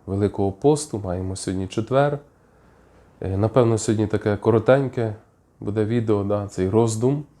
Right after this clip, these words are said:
Е, дивлячись на цей фрагмент Євангелії, який церква подає на сьогодні, я роздумую про віру. Е, питання, чи можна втратити віру?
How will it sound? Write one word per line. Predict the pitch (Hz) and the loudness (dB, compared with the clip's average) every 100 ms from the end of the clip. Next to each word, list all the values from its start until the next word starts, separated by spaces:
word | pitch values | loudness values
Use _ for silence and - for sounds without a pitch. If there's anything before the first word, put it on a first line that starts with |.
| _ _ _ _ | _ _ _ _
Е, | 110 98 | -6 0
дивлячись | 113 139 - 123 113 | 2 4 2 0 0
на | 117 | -2
цей | - 120 | 0 -2
фрагмент | 117 113 117 113 107 | 0 0 0 0 0
Євангелії, | 104 123 135 123 127 | 2 2 0 -2 -4
який | 123 104 | -4 -6
церква | - 110 107 107 | 0 0 0 -4
подає | 107 104 104 | -2 -2 -2
на | 101 | -2
сьогодні, | - 110 123 123 107 | -4 -2 -2 0 -2
я | 107 107 107 | -2 -2 -4
роздумую | 110 107 98 104 107 101 | -2 0 0 0 0 -4
про | 95 101 | -2 -2
віру. | 92 90 85 - _ _ _ _ _ _ _ _ _ _ _ _ _ _ _ _ _ _ _ _ _ _ _ _ _ _ _ _ _ _ _ _ - | 0 -2 -4 -10 _ _ _ _ _ _ _ _ _ _ _ _ _ _ _ _ _ _ _ _ _ _ _ _ _ _ _ _ _ _ _ _ -14
Е, | 98 95 95 95 | -8 -6 -6 -6
питання, | - 110 131 147 139 139 - | -2 2 2 4 2 0 -6
чи | - 120 120 120 - | 0 4 4 2 -2
можна | 120 127 131 120 | -2 0 2 0
втратити | 117 117 113 104 - 90 | 0 0 -2 -4 -6 -8
віру? | 87 85 | -6 -6